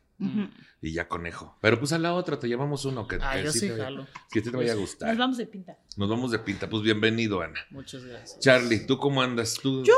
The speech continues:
Speaker 1: bien, muy bien.
Speaker 2: ¿Sí?
Speaker 1: Fíjate que sí.
Speaker 2: A
Speaker 1: No,
Speaker 2: gusto.
Speaker 1: no estoy, este, cruda y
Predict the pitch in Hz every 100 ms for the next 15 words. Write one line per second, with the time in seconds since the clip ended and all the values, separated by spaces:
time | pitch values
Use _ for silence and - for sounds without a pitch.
0 | 539 427 381 392 381 349 302 320 302 294
1 | 294 277 - 277 285 220 214 202 240 226
2 | - - - 269 - 285 139 294 320 320
3 | 311 277 247 - 208 277 339 349 349 370
4 | 381 359 233 247 233 226 220 214